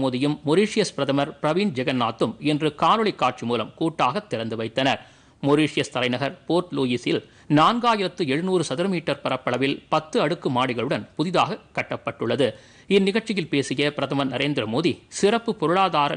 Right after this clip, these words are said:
நிதியுதவியாக மொரீஷியஸ் நாட்டுக்கு முன்னூற்று ஐம்பத்து மூன்று மில்லியன் டாலர் நிதியுதவியை இந்தியா வழங்கியுள்ளது என்றும், இதற்கான ஒப்பந்தங்கள் கடந்த இரண்டாயிரத்து பதினாறாம் ஆண்டு கையெழுத்தாயின என்றும் கூறினார். இந்த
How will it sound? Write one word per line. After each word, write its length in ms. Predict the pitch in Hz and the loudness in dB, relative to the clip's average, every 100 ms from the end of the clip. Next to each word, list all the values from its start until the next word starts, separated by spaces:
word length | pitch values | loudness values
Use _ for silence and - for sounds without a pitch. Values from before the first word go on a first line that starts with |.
| 127 | -2
நிதியுதவியாக 680 | 143 147 127 120 113 143 139 120 | 0 0 0 0 0 0 -2 0
மொரீஷியஸ் 440 | 180 185 160 - | -2 0 -2 0
நாட்டுக்கு 400 | 117 113 123 208 - - - - | -4 -4 -4 -2 -2 -4 -16 -2
முன்னூற்று 400 | 160 214 240 - 185 | 2 2 2 0 0
ஐம்பத்து 320 | 147 156 - 131 | 0 -4 -4 -2
மூன்று 240 | 151 196 180 | 0 0 0
மில்லியன் 320 | 147 143 143 123 | -2 -2 -2 0
டாலர் 260 | 120 123 131 | 0 0 -2
நிதியுதவியை 480 | 139 143 120 120 117 139 | -2 0 0 0 0 -2
இந்தியா 280 | 151 147 139 135 | -2 2 2 2
வழங்கியுள்ளது 560 | 123 135 127 120 117 113 110 | -4 -2 -2 -2 -2 -4 -2
என்றும், 240 | 131 143 - - - 185 | 0 0 -4 -20 -6 2
இதற்கான 440 | 214 214 202 226 170 | 2 4 4 4 2
ஒப்பந்தங்கள் 540 | - 156 131 143 147 147 | -2 -4 -2 -2 -2 -2
கடந்த 340 | 135 131 143 135 | -2 0 0 0
இரண்டாயிரத்து 600 | 160 196 202 170 135 - 147 | -2 0 0 0 -4 -6 -6
பதினாறாம் 440 | 131 147 160 196 147 | -4 0 2 0 0
ஆண்டு 200 | 135 131 143 135 | -2 0 -2 0
கையெழுத்தாயின 640 | 135 160 143 135 120 117 107 | -2 -2 -2 -2 0 -2 -4
என்றும் 240 | 113 233 - - | -6 -6 -8 -8
கூறினார். 400 | 113 117 135 104 - - - - | -4 0 2 0 -4 -20 -14 -2
இந்த 200 | 185 | 2